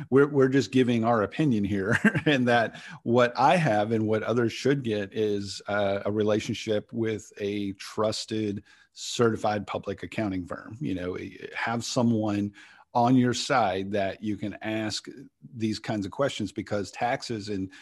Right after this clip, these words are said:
and, and, and finances in a business are, it's just always changing. There's more regulations. It's insane how much new tax laws,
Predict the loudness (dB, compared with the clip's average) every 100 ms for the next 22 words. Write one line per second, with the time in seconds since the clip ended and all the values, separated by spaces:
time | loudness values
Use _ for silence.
0 | -20 _ _ -6 -6 -4 -6 -6 -6 -4
1 | -6 -10 -6 -2 -2 -2 -4 -8 -8 -10
2 | -6 -4 0 0 -2 -6 -8 -6 -6 -6
3 | -8 -8 -10 -4 0 0 -2 -4 -2 0
4 | -2 -8 -18 _ _ 0 0 2 2 2
5 | 2 2 2 0 0 -2 -6 -8 -8 -8
6 | -4 -4 -4 -4 -2 -2 -4 -4 -2 0
7 | 0 -2 -4 -10 -14 -20 _ -4 -2 0
8 | 0 -2 -6 -6 -6 -6 -8 -14 -14 _
9 | -20 -20 -20 -14 -2 2 4 2 0